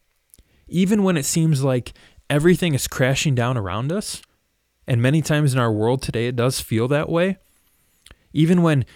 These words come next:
history seems like it's going in some completely random direction, we can know that God is still on his throne and his purposes will still be completed in the end.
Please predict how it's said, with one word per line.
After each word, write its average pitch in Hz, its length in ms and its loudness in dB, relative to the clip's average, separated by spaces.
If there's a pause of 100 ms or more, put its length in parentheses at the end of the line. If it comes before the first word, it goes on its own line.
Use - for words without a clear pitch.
history 165 500 4
seems 165 400 0
like 147 280 0 (220)
it's - 220 -4
going 147 400 0 (240)
in 113 100 -2
some 135 240 0
completely 147 640 0 (220)
random 147 540 2 (200)
direction, 120 520 2
we 123 140 0
can 127 240 0
know - 360 -4 (800)
that 110 180 0
God 123 380 2
is 113 160 -4
still 156 480 0 (180)
on 117 200 0
his 113 260 0
throne 127 420 -2 (880)
and 117 120 2
his 143 180 6
purposes 139 680 -2 (240)
will 139 400 2 (140)
still 131 500 -2 (240)
be 113 200 0
completed - 580 -8 (220)
in 117 160 0
the 107 120 0
end. 92 320 -8